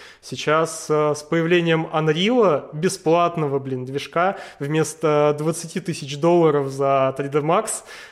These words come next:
а, ты можешь просто взять его, установить и по уроку с Ютуба за вечер уже научиться делать какие-то простые вещи.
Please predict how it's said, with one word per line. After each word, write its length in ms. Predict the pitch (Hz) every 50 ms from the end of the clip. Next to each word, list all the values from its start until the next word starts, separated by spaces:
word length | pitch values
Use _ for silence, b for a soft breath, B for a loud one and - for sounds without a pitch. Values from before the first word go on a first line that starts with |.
| B
а, 480 | B 131 131 135 139 139 139 135 135 -
ты 80 | - 185
можешь 300 | 190 196 185 180 165 -
просто 320 | - 165 170 165 - -
взять 420 | 147 139 135 143 165 190 196 196 -
его, 220 | 165 147 147 147
установить 760 | 147 139 143 - 151 147 143 143 139 156 185 202 190 - -
и 380 | 156 143 135 139 139 139 139 131
по 640 | 135 - - _ - 156 156 156 151 151 151 147
уроку 560 | 151 147 175 165 147 170 175 180 175 - 156 139
с 120 | - -
Ютуба 500 | 156 147 139 - 190 202 175 165 156 143
за 160 | 135 131 143 143
вечер 360 | 139 160 190 180 - 151 135
уже 160 | 131 131 151
научиться 420 | 151 147 143 139 - 202 - - 139
делать 220 | 131 156 165 156
какие-то 200 | 160 - 131 -
простые 440 | 127 - 139 139 - - 165 156 143
вещи. 400 | 135 156 143 127 - - -